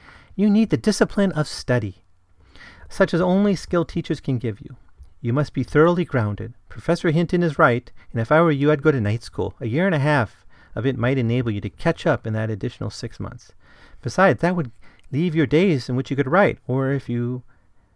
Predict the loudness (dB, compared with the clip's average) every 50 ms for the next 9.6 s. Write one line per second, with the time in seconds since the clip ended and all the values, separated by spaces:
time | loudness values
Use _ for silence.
0 | _ -20 -20 -20 -8 -4 0 2 2 2 2 2 2 2 2 2 2 2 2 4
1 | 4 2 2 0 0 0 2 2 2 0 0 0 -2 -2 0 0 0 0 0 -2
2 | -2 -4 -4 -6 -6 -6 -4 -2 -2 -2 -4 -6 -6 -4 -4 -4 -4 -4 -4 -4
3 | -4 -4 -6 -12 -12 -14 -18 -20 -20 -20 -20 -20 -20 _ _ _ _ _ _ _
4 | _ _ _ _ _ -20 _ _ _ _ _ _ -20 -20 -20 -18 -20 -20 -18 -20
5 | -20 -18 -12 -10 -10 -10 -6 -6 -6 -2 6 6 6 6 6 -2 -14 -6 4 6
6 | 6 6 8 8 8 8 8 6 4 -6 0 8 8 8 8 10 6 6 6 4
7 | 0 0 2 2 0 0 0 0 0 2 2 0 0 0 -2 -2 -2 -4 -6 -8
8 | -14 _ _ _ _ -20 -10 -6 -4 -4 0 6 6 6 6 6 2 2 0 0
9 | 0 0 -2 -2 -6 -10 -10 -8 -8 -8 -8 -10